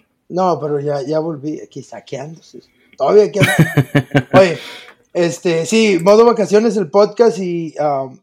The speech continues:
Speaker 1: o la cuenta de Amazon, porque también necesitamos tomar vacaciones. Yo, la verdad, nunca he puesto, ah, mi tienda en vacaciones, solo nomás dejo de vender y así, me quedo sin stock y así.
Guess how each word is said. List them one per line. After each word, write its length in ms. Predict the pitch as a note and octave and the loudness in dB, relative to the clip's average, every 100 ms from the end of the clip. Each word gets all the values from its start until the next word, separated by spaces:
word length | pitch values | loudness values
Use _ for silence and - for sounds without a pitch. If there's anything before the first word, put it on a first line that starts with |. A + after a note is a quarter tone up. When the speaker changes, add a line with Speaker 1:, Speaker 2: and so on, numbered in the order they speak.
| _ | _
Speaker 1:
o 160 | D#3 D#3 | -6 -4
la 140 | D3 | -4
cuenta 340 | - F3 E3+ F3+ | -4 -4 -2 0
de 80 | |
Amazon, 460 | E3 E3 D3 C3+ B2+ _ | 0 -4 -8 -10 -12 _
porque 280 | D#3+ D#3 D#3 | -10 -8 -8
también 460 | - D#3 D#3+ D3+ - - | -8 -6 -6 -8 -12 -8
necesitamos 560 | G3 E3+ D3 C3+ C#3+ _ | -6 -4 -8 -10 -16 _
tomar 300 | E3+ C3 G2+ - | -10 -10 -14 -16
vacaciones. 480 | C3 - B3 F#3+ - _ _ _ _ _ _ _ _ _ _ _ _ _ _ | -16 -10 -8 -8 -12 _ _ _ _ _ _ _ _ _ _ _ _ _ _
Yo, 120 | A#3+ | 4
la 100 | D4+ | 4
verdad, 260 | C#4+ C#4 C#4+ | 4 4 2
nunca 240 | C#4 C#4 | 0 -2
he 40 | A3 | -2
puesto, 460 | C4+ C4+ C4+ A#3+ | -4 -2 0 4
ah, 180 | G3+ F#3 F3 | 4 4 2
mi 160 | F3+ | -4
tienda 260 | D#3 G3 A3+ | -2 0 2
en 80 | G3+ | 0
vacaciones, 580 | F#3+ D#3+ E3 F#3 G#3 | -2 -4 -4 -2 -2
solo 340 | - F3+ F#3 F#3 | -2 -2 0 -2
nomás 400 | F3 D#3 D#3 D3+ | -6 -6 -6 -4
dejo 200 | E3 F3 | -8 -6
de 120 | E3 | -8
vender 380 | D3 C#3+ D3+ D#3+ | -10 -6 -6 -6
y 40 | |
así, 240 | D#3+ E3+ E3+ | -10 -8 -8
me 140 | D#3+ | -8
quedo 200 | E3 D#3 | -8 -8
sin 180 | F3 D#3+ | -10 -14
stock 460 | D3 _ C#3+ D3 | -14 _ -6 -6
y 80 | D3+ | -10
así. 420 | D3 F#3 F#3+ G#3+ | -14 -14 -14 -16